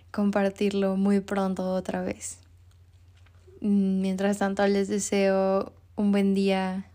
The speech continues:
una buena noche, una buena tarde, cualquier hora que lo estén escuchando, un maravilloso,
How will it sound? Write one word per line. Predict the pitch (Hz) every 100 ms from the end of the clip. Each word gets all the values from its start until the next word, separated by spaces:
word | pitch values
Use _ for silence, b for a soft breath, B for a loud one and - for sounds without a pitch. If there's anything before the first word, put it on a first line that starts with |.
| -
una | - 208 196
buena | 190
noche, | 190 185 -
una | 196
buena | 190 190 185
tarde, | 190 185 185 190 190 B B B B B B B -
cualquier | 202 196 202
hora | 196 190
que | 190
lo | 202
estén | 202 214
escuchando, | 202 - 202 202 190 190 190 B B B B B B - - -
un | 240 247
maravilloso, | 233 220 208 196 190 202 196 - 196 185 185